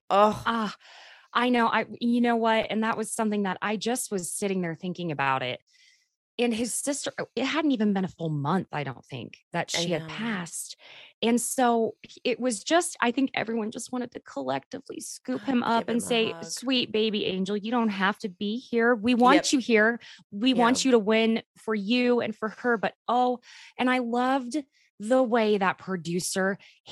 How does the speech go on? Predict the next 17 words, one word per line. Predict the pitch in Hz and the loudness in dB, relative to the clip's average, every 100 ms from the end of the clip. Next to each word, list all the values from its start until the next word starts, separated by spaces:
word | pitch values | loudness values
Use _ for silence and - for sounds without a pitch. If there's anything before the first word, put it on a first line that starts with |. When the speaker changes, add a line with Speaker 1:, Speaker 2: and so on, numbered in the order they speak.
| - | -6
Speaker 2:
handled | 185 160 147 | -4 -4 -4
it | 143 | -6
with | 143 - | -6 -8
him. | 156 113 | -8 -8
Speaker 1:
Me | - | -4
Speaker 2:
It | 170 | -4
was | 165 | -6
Speaker 1:
too. | - 185 | -10 -8
Speaker 2:
so | - 185 | 2 4
human. | 285 - 233 131 - - _ _ _ - - | 4 2 0 0 -4 -14 _ _ _ -16 0
And | 196 196 | 2 2
it, | 170 | 0
Speaker 1:
Yeah. | 208 | -2
Speaker 2:
it | |
wasn't | 190 240 277 269 | 2 0 0 0
what | 262 | 0
we | 247 240 208 | 0 -2 -4